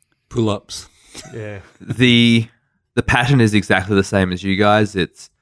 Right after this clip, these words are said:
Speaker 3: if I'm reading a book, if I'm doing a task and I just come across just a little bit of friction, whether it be getting to the end of the page and end of a, a chapter or whatever, or it's doing a task and I just have to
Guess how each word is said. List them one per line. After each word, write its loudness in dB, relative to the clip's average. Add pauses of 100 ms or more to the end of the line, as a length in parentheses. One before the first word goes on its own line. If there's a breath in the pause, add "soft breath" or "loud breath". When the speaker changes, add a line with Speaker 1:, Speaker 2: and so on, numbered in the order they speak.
(240)
Speaker 3:
if -16
I'm 0
reading 2
a -2
book, 0
if -12
I'm -4 (680)
doing 2
a -2
task 0
and -6
I -2
just -8
come -6
across -8
just -18
a -20
little 0
bit 0
of -6
friction, -12
whether -8
it -10
be -10 (560)
getting 0
to -20
the 0
end -2
of -20
the -20
page 0
and -10 (640)
end -12
of -12
a, -2 (560)
a -18
chapter -6
or 0
whatever, -2
or 0
it's -10 (880)
doing 0
a -2
task 0
and -10
I -8
just -20
have -18
to -20